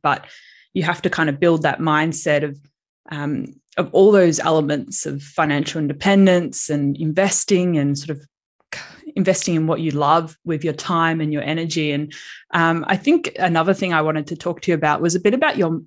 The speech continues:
motivation and what you sort of learned along the way, because, like, a lot of us discover the idea of financial independence, but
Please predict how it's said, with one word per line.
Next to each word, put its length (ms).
motivation 960
and 340
what 280
you 120
sort 180
of 60
learned 380
along 260
the 100
way, 560
because, 640
like, 180
a 80
lot 160
of 80
us 220
discover 520
the 240
idea 380
of 140
financial 480
independence, 720
but 320